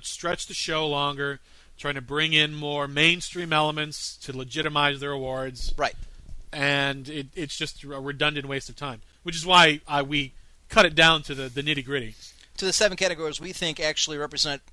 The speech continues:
Speaker 2: the video game
Speaker 1: Yeah.
Speaker 2: industry as best as they
Speaker 1: As
Speaker 2: can
Speaker 1: best
Speaker 2: with what
Speaker 1: possible.
Speaker 2: they're giving
Speaker 1: I mean,
Speaker 2: us.
Speaker 1: even if we wanted to be technical, the best voice, we didn't really have to do best voice,
Speaker 2: No.
Speaker 1: but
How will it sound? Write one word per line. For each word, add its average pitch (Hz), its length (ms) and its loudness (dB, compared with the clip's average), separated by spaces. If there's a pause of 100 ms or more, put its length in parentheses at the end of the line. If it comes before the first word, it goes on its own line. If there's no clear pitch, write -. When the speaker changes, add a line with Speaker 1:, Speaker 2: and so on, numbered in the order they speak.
(400)
Speaker 2:
the 139 220 -6
video 208 240 -2
game 175 180 0
Speaker 1:
Yeah. 180 80 6
Speaker 2:
industry - 340 0
as 180 120 0
best - 420 6
as 202 280 2
they 202 80 2
Speaker 1:
As 190 180 4
Speaker 2:
can 196 100 2
Speaker 1:
best 196 220 8
Speaker 2:
with - 20 4
what 196 80 8
Speaker 1:
possible. 165 180 10
Speaker 2:
they're 175 80 4
giving 160 140 4
Speaker 1:
I 175 80 12
mean, 202 120 10
Speaker 2:
us. 240 40 4
Speaker 1:
even 269 240 6
if - 140 -2
we 208 60 -4
wanted 190 180 2
to 170 40 2
be 147 100 -4
technical, 151 540 2 (240)
the 202 80 -8
best 220 240 0
voice, 156 560 -2
we 240 140 -12
didn't 151 220 -8
really 156 460 4
have 151 140 4
to 143 60 -14
do 143 100 -6
best 131 240 -4
voice, 117 260 -14
Speaker 2:
No. 120 120 -4
Speaker 1:
but 117 160 -10